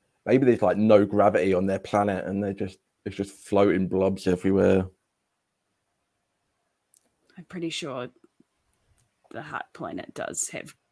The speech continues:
Speaker 2: gravity.
Speaker 1: Right. So, yeah. So this is why I'd like to stay more in, like,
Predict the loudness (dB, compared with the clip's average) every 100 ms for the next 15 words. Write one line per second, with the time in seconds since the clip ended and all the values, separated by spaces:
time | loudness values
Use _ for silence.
0 | _ _ -8 -6 -6 -10 -12 -12 _ _
1 | _ _ _ _ _ 4 4 4 -4 -2
2 | -2 4 6 8 6 -2 _ _ _ -2
3 | 0 2 0 -2 0 4 6 6 6 6
4 | 4 -2 6 6 6 2 4 6 4 2
5 | 0